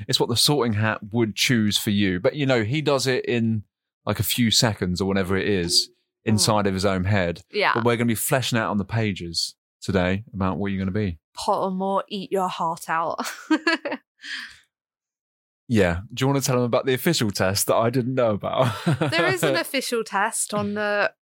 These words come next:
Speaker 2: Wide Wisdom World or something. You have to make an account in that. Uh, Mister Red did not know about this, but he has made his own very in-depth version of it. That
Speaker 1: Do you know
Speaker 2: really
Speaker 1: what it is? It, ju-, it's, it's a complicated moral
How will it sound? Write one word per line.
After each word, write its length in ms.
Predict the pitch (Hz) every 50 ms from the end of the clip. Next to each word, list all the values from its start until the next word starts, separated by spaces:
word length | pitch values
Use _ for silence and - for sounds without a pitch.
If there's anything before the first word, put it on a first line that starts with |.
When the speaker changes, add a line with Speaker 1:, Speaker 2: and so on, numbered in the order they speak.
| _ _
Speaker 2:
Wide 460 | 214 196 214 214 214 208 208 202 196
Wisdom 580 | 180 202 196 190 - - - 196 190 190 190 185
World 400 | 185 185 185 185 185 180 180 185
or 60 | 185
something. 320 | - - 190 185 185 185
You 80 | - 185
have 140 | 175 - -
to 80 | 180
make 260 | 180 180 170 170 -
an 40 | 180
account 460 | 170 165 - - - 185 185 185 -
in 60 | 170 170
that. 320 | 165 160 170 185 - - -
Uh, 300 | - 170 165 165 170 170
Mister 360 | 175 185 208 214 - - 202
Red 180 | 185 180 170 165
did 140 | - 165 160
not 180 | 160 156 -
know 260 | - 180 180 180 175 165
about 320 | 156 - 147 151 - -
this, 420 | - - - 180 - - - - - - _ _
but 120 | - 277 311
he 180 | 262 311 339
has 160 | 359 359 - 370
made 240 | 349 330 320 -
his 160 | 302 262 - - - -
own 380 | 254 254 233 226 220 220 220 202 _ _ _ _ - -
very 580 | 277 269 269 254 262 254 247 240 233 233 214 _ _ _ -
in-depth 1000 | 285 254 240 240 233 220 202 - 220 190 - - - _ - - - - - - _ _ -
version 720 | 190 175 190 180 170 170 170 170 - - 98 113 165 180 -
of 220 | - 185 175 - -
it. 260 | 156 151 - - _ _
That 180 | - 190 156 147
Speaker 1:
Do 60 | 139
you 60 | 196
know 80 | 202 208 208
Speaker 2:
really 80 | 196
Speaker 1:
what 200 | 202 180 131 -
it 140 | 127 139 160
is? 240 | 190 190 147 104 -
It, 160 | - 131 131
ju-, 180 | - 185 175 -
it's, 220 | 139 151 143 135 -
it's 220 | 143 143 143 -
a 80 | 160 -
complicated 760 | - 170 190 190 160 156 147 123 - 120 104 87 104 95
moral 560 | 98 107 110 110 107 101 98 92 90 90 82